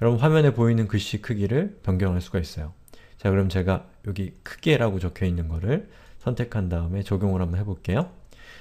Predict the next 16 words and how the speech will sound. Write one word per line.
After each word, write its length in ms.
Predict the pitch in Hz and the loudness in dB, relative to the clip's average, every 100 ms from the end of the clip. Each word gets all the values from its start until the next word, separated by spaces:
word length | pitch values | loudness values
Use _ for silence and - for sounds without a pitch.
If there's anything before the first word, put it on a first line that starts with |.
| - | -8
자, 120 | - | 2
그러면 600 | 117 127 127 127 120 - - - - - | 6 6 8 8 6 2 -12 -20 -20 4
변경 440 | 113 123 151 147 | 8 10 10 8
사항을 360 | 139 135 135 123 | 8 6 6 4
적용하려면 600 | 107 117 117 110 110 123 | 4 4 4 4 2 0
컴퓨터에서 600 | 139 135 - 127 117 117 | -2 -4 0 2 4 4
로그오프 560 | 101 101 120 113 - 123 | 2 4 2 0 0 2
해야 200 | 135 123 | 2 2
된다라고 560 | 117 110 104 101 95 | 2 2 2 2 0
적혀있죠. 580 | 92 - 95 - 110 101 - - - - | -2 0 -2 -2 -4 -4 -10 -20 -16 -2
여기서 300 | 107 113 110 | 0 2 0
지금 320 | - 120 147 117 | 0 2 4 6
로그오프를 500 | 104 104 101 - 95 | 4 2 2 0 -2
하시면 240 | - 87 | -2 -4
됩니다. 360 | 85 82 82 82 | -4 -6 -8 -4
그런데 520 | 95 92 101 135 139 | -2 0 2 0 -2